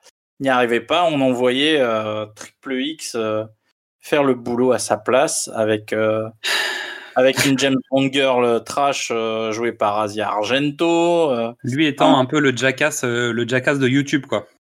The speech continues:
Speaker 1: Ouais, c'était, c'était ça, mais ça marche
Speaker 2: Sport
Speaker 1: pas.
Speaker 2: extrême, quoi.
Speaker 1: Voilà, mais c'était pas, c'était pas, c'était pas un grand film, mais c'était
Speaker 2: Oui, mais en même temps, ça prépare Samuel Jackson à son rôle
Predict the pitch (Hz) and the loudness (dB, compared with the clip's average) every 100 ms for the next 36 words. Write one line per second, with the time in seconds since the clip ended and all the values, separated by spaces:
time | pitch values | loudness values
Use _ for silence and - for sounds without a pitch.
0 | _ _ - 139 143 143 - - 120 113 | _ _ -2 2 4 2 0 -8 -10 -8
1 | 110 110 - - 117 - 113 113 107 104 | -8 -10 -12 -12 -10 -6 -4 -4 -6 -8
2 | - 104 107 101 - 117 117 110 123 107 | -8 -6 -2 -2 0 0 0 0 0 -2
3 | 101 _ - - - - _ _ _ - | -12 _ -20 -20 -20 -20 _ _ _ -8
4 | 117 110 113 110 123 - - 127 123 127 | -6 -4 -2 -2 -2 -2 0 2 2 -2
5 | - - 120 135 139 131 135 127 - - | -4 -2 -2 0 2 4 2 0 -8 -20
6 | - - - - 131 - _ _ _ _ | -8 -4 -2 0 -2 -2 _ _ _ _
7 | - - 113 113 117 113 123 - 147 151 | -10 -2 0 0 0 0 0 0 -2 0
8 | 139 117 104 - 165 147 131 165 233 220 | 0 0 -2 -6 -6 -4 -2 0 0 2
9 | 156 151 156 196 185 147 - 139 160 - | 2 2 2 0 0 -2 0 0 0 2
10 | 147 143 139 139 165 156 139 - 131 143 | 2 2 0 0 0 0 0 -2 0 0
11 | 175 | 2